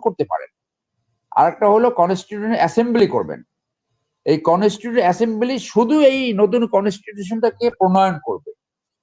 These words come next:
এবং সেই কমিটি সেই সংবিধানের আওতায় নির্বাচন হবে।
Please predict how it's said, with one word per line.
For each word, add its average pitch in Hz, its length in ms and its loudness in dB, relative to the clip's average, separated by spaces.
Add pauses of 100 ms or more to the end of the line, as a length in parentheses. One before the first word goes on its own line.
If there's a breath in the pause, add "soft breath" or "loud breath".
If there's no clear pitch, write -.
(180)
এবং 208 340 2
সেই 302 540 2
কমিটি 233 720 0
সেই 247 640 2
সংবিধানের 208 540 0
আওতায় 190 340 2
নির্বাচন 165 380 0
হবে। - 260 -20